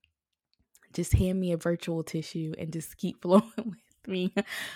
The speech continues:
Okay, because it's hard talking about this, but I wanna talk about this because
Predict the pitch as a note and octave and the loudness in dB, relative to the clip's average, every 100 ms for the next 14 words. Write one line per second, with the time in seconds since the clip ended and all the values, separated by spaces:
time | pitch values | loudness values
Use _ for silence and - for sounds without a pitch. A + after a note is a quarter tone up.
0 | - A3 G#3 F#3+ F3+ F3+ F3+ F3 E3+ D#3 | -8 -2 2 2 2 0 0 -2 -2 -2
1 | D3+ D#3+ D#3 D#3+ D#3+ D#3 - D#3+ - D#3+ | -4 -6 -6 -6 -6 -8 -6 -8 -8 -4
2 | E3 E3 D#3+ E3+ F#3 F3+ F3 D#3+ D#3+ D#3 | -2 -2 -2 -2 -2 -4 -6 -6 -8 -6
3 | D#3 D#3 - D3+ D#3 D3+ D3+ D#3 | -6 -8 -10 -6 -4 -4 -4 -8